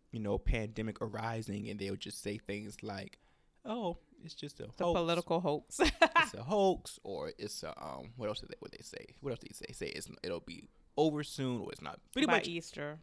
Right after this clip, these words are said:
Speaker 1: Yeah, just pretty much making it seem like it wasn't a big deal, and unfortunately, all the states were not. <laughs>
Speaker 2: Well, I mean, at the same time, like,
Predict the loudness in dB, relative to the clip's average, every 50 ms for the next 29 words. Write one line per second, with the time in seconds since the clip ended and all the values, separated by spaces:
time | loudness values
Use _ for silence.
0 | -18 -20 -20 -20 -20 _ _ -4 2 2 2 4 2 0 2 4 4 2 2 2
1 | -4 -6 -6 -6 -8 -8 -8 -8 -8 -10 -8 -8 -8 -6 -6 -6 -6 -8 -6 -4
2 | -4 -4 -2 -4 -6 -2 -4 -4 -4 -6 -12 -10 -4 -2 0 0 2 2 2 0
3 | -2 -4 -8 -12 -12 -12 -14 -14 _ _ -8 -8 -8 -6 -10 -10 -10 -8 -6 -6
4 | -8 -8 -8 -12 -10 -4 -2 0 0 0 -2 -6 -8 -4 -2 -2 -2 0 0 0
5 | 0 0 0 0 -2 -6 _ _ _ _ _ _ _ _ _ _ _ _ _ _
6 | _ _ _ _ -2 0 0 0 -2 -4 0 4 6 6 6 6 6 4 2 0
7 | 0 0 0 0 0 0 0 -2 -4 -6 -12 _ _ -8 -2 -2 -2 -2 -2 -6
8 | -6 -4 -4 -4 -4 -4 -4 -2 -2 0 0 0 -2 -4 -6 -8 -6 -6 -6 -8
9 | -10